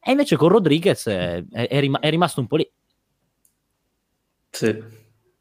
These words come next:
Speaker 2: Sì, sì, Rodriguez è uno dei giocatori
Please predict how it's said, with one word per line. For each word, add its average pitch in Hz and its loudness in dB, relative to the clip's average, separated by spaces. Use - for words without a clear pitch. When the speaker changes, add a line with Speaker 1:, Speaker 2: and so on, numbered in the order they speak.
Speaker 2:
Sì, 127 -2
sì, 117 0
Rodriguez 113 6
è 110 4
uno 110 4
dei 104 2
giocatori 101 0